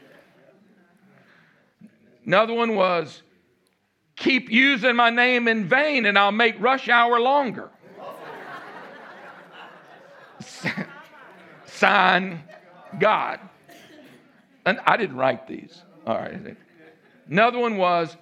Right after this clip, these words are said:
<laughs> I like this one the best. "Don't make me come down there." Signed, God. Well, aren't you glad that we have a God that still speaks?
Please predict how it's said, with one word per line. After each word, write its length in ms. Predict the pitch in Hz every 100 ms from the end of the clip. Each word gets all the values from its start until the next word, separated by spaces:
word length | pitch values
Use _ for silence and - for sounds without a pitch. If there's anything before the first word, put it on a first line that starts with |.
| _ _ _ _ _ -
<laughs> 380 | - - - -
I 80 |
like 300 | 135 135 127
this 200 | - 135
one 120 | 135 123
the 60 |
best. 280 | 113 117 110 - - _ -
"Don't 260 | 139 214 208
make 320 | 202 277 220
me 140 | 202
come 320 | - 190 160
down 300 | 151 175 147
there." 220 | 113 104 - - - - - 339 349 247 - - - - - - - - - 143 - - 156 147 - - - - 330 330
Signed, 680 | - 190 175 160 160 160 247 - - - - - - - - -
God. 380 | 196 190 147 - - - - - - - - - _ _ - _ _ _ _
Well, 380 | - 190 170 - - _ 131
aren't 280 | 208 247 220
you 120 | 233
glad 400 | 190 202 190 170
that 80 | 175
we 100 | 170
have 160 | 165
a 40 | 151
God 360 | 160 156 151 143
that 100 | 127
still 240 | - 147
speaks? 600 | - - 233 247 - -